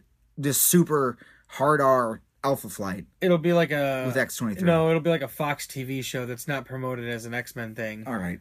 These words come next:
Speaker 2: Like that Gifted show.
Speaker 1: I'm not talking about
Speaker 2: It's, like, Gifted,
Speaker 1: But
Speaker 2: but the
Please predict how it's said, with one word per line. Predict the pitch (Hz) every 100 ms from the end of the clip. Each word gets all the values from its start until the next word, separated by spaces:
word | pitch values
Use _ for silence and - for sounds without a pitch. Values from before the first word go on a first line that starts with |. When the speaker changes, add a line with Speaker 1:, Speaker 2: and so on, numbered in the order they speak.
| -
Speaker 2:
Like | 156
that | 151 139
Gifted | 123 175 - 190
show. | 170 233 233
Speaker 1:
I'm | 240
not | 233
talking | 156 123 117
about | -
Speaker 2:
It's, | 185 175
like, | 202 185 - _ _ _
Gifted, | 208 240 175 185 160 147
Speaker 1:
But | 165 156
Speaker 2:
but | 202
the | 185 -